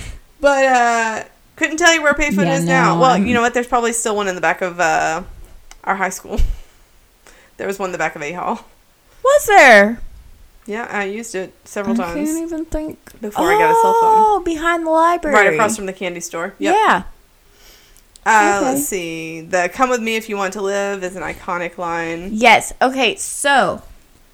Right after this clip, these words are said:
Speaker 2: um, <laughs>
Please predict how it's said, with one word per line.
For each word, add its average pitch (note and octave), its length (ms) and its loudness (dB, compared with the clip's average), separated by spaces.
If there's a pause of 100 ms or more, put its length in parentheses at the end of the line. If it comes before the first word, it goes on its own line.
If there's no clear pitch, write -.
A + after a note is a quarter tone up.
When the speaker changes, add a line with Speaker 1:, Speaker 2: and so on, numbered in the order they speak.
(480)
Speaker 2:
um, A#3+ 800 0 (1000)
<laughs> A3 60 -12